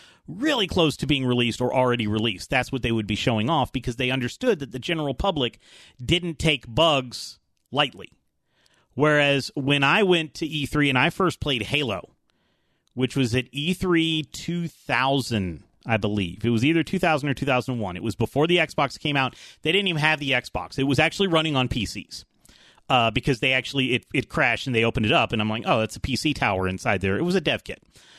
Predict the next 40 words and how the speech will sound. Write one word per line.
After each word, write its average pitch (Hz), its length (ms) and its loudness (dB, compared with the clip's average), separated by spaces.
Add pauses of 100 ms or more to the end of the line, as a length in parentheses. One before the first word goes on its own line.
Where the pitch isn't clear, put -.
(280)
Um, 147 560 2 (100)
but 147 240 2
it 160 220 0
had 139 240 0
frame 139 340 -2
rate 139 180 2
issues. 127 540 2
It 147 200 -2
was 139 180 0
buggy 127 680 0
and 120 280 2
all 120 180 2
that 127 220 0
stuff, 117 320 -4
but 127 140 -6
everybody 117 480 -2
there 190 520 0 (480)
were 151 280 4
part 143 320 2
of 139 100 0
the 151 180 -2
industry, 170 460 2
either 117 540 0
as 117 320 0
developers 123 800 0
or 110 160 2
as 107 140 0
industry 120 440 -2
press 165 400 0
who 117 160 2
are 110 80 2
used 143 380 -2
to - 80 -4
these 151 240 -4
things, 143 420 -4
and 113 100 -8
especially 127 360 -4
in 117 60 0
two 117 120 -4
thousand, 135 540 0